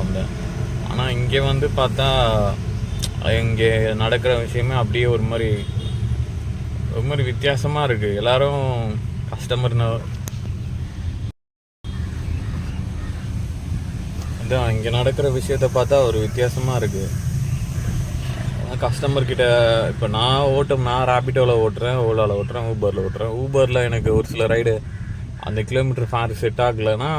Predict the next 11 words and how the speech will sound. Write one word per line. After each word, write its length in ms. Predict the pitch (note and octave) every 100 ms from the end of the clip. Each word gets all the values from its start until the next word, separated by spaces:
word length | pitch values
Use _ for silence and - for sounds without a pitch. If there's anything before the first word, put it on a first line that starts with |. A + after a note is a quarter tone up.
| C3+
நான் 260 | A2+ G#2 F#2+ -
அந்த 140 | A#2 A#2 A#2+
ரைடு 200 | C3+ C3+ B2+
நானே 180 | C3 C3+ C3
கேன்சல் 360 | C3+ - A2+
பண்ணிடுவேன். 320 | G#2 F#2+ F#2+ G2+
எனக்கு 240 | G2+ G#2 G#2+
ரைடு 180 | G#2+ G#2+
வந்தாலுமே 500 | G#2+ A2 A2 A2+ C#3 - - - - - - -
நான் 140 | A2
அதை 120 | A2